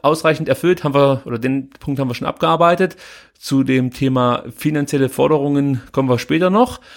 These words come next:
Und, ähm, ich kann aber jetzt vermelden, es sind noch folgende vier Namen im Rennen. Zum einen Christian Riedmüller, das ist der,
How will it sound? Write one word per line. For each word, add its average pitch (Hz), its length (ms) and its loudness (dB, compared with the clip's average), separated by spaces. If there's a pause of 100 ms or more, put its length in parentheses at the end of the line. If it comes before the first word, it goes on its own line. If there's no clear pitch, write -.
(240)
Und, 143 380 0
ähm, 135 320 0
ich - 100 -10
kann 156 120 2
aber 160 340 2
jetzt 147 160 -2
vermelden, 143 440 2
es - 160 -4
sind 165 180 -4
noch 151 140 -4
folgende 160 420 2
vier 160 300 0
Namen 143 420 0
im 131 140 -2
Rennen. 190 520 2
Zum 127 140 -8
einen 139 300 0
Christian 131 380 -2
Riedmüller, 180 640 0
das 139 120 -6
ist - 220 -14
der, 107 420 0